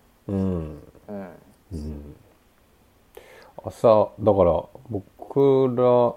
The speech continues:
Speaker 1: 世代が多分早起きしちゃって、
Speaker 2: うん。
Speaker 1: つけた時に、若い子が出てるみたいな感じですよね。
Speaker 2: まあまあ、やっぱ爽やかな感じじゃないときついよ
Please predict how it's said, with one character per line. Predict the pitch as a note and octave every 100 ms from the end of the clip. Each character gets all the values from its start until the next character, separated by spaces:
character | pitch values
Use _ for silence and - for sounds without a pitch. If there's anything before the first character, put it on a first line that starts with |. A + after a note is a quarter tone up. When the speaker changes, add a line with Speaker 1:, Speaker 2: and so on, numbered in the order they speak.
| -
Speaker 1:
世 | - C3+ B2
代 | B2 B2 A#2+ A2+ -
が | E3+ F3 B2+ - _ _
多 | - G2+
分 | F#2
早 | G2+ G#2
起 | G2
き | - F#2+
し | -
ち | G#2
ゃ |
っ | E2
て、 | - F3+ C#3 D2+ - _ _ -
Speaker 2:
う | B2 A2
ん。 |
Speaker 1:
つ | F2+
け | A2
た | F#2+
時 | F#2 F2 G2+
に、 | E3 - - _ _ _ _ _ _ _ _ _ _
若 | F#2 F#2 E2
い |
子 | - E2
が | D#2
出 | D#2+
て | F2
る | A2
み | F#2+
た | D2+
い |
な | D2
感 | -
じ | D2+
で | D2
す |
よ | - E2+
ね。 | A2
Speaker 2:
ま | C3+ B2+
あ |
ま | A#2+
あ、 | A2
や | A2+
っ | A2+
ぱ |
爽 | A2 C#3 G3+
や | G#4+ G#4
か | F#3+
な | D#3+ B2
感 | A#2+ A#2
じ | G#2+ A2 G#2+ - _ _ -
じ | A2
ゃ | A2
な | G#2 F#2
い | F2
と | F#2
き | -
つ | - -
い | G2+
よ | D#2+